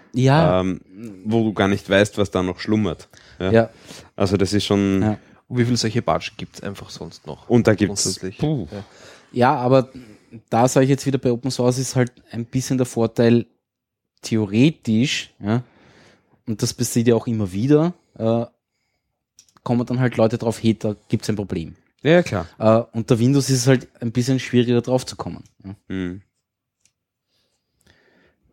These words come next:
Speaker 2: Da gibt's sicher zig
Speaker 1: Ja.
Speaker 2: Probleme, sie werden halt nur nicht kommuniziert, ne?
Speaker 1: Ja, genau.
Speaker 2: Wir kom-, wir wissen's ja gar nicht.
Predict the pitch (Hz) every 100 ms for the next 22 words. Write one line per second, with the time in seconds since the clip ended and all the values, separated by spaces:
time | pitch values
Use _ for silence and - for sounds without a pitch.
0 | _ - - - - - - 110 101 110
1 | 110 - 117 120 113 101 95 95 92 98
2 | 95 98 104 107 - 110 101 101 - 95
3 | - 80 90 - - - - 117 139 156
4 | - _ _ - 123 104 110 98 110 104
5 | 110 104 85 76 73 69